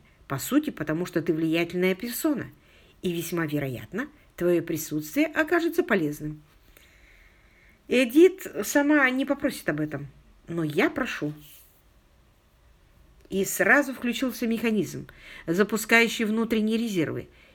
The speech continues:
Измочаленный после спектакля актёр на глазах превратился во влиятельную персону.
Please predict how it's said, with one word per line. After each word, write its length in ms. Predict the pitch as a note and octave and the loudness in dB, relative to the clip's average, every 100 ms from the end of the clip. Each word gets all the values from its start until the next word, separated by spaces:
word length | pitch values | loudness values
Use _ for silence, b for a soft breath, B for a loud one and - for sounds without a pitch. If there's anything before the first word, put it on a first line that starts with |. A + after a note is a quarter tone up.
| - | -2
Измочаленный 760 | F3+ F#3 G3 A3+ G3+ F#3+ F3 | 2 4 4 4 4 4 0
после 400 | E3 F3+ F3 E3 | 0 -2 -2 -4
спектакля 600 | - F3 - E3+ D3+ D3+ | -2 -2 -2 -2 0 -2
актёр 400 | C#3+ - C4+ D4+ B B B - | -6 0 0 0 B B B -2
на 160 | E3+ | 0
глазах 420 | E3+ F3+ F3+ E4 | 4 4 6 2
превратился 800 | E4+ C4+ A#3+ B3 C4 B3+ - B3 - | 2 -2 -2 -2 -4 -4 -4 -6 -6
во 140 | E3 | -6
влиятельную 680 | D3+ D3+ C#3+ B2+ D#3 D#3 F3 | -4 -4 -4 -4 -6 -4 -4
персону. 500 | G3+ A3+ - D4+ F3 | -4 -4 -2 -2 -4